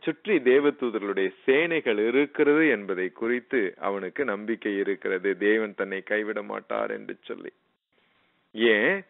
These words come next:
ஏனென்றால் அவன் யாருக்கும் அநியாயம் செய்ததில்லை. யாக்கோபுடைய வாழ்க்கையிலே தேவ தூதர்கள் வந்து அவனோடு கூட இருக்கிறோம், அவனை சுற்றி வருகிறோம் என்றெல்லாம் சொல்லிட்டு போறாங்க.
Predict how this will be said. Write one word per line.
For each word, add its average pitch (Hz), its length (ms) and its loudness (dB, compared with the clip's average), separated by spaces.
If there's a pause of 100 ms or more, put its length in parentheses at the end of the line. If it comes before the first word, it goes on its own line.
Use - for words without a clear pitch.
(300)
ஏனென்றால் 151 500 6
அவன் 175 160 4
யாருக்கும் 180 640 6
அநியாயம் 160 540 4
செய்ததில்லை. 107 680 4 (1400)
யாக்கோபுடைய 220 840 6
வாழ்க்கையிலே 131 680 6 (460)
தேவ 277 320 8 (220)
தூதர்கள் 151 540 6 (360)
வந்து 262 500 6 (400)
அவனோடு 247 580 6
கூட 185 280 4
இருக்கிறோம், 165 680 6 (160)
அவனை 165 340 4
சுற்றி 262 400 2
வருகிறோம் 190 580 6
என்றெல்லாம் 196 400 4
சொல்லிட்டு 277 380 4
போறாங்க. 143 440 4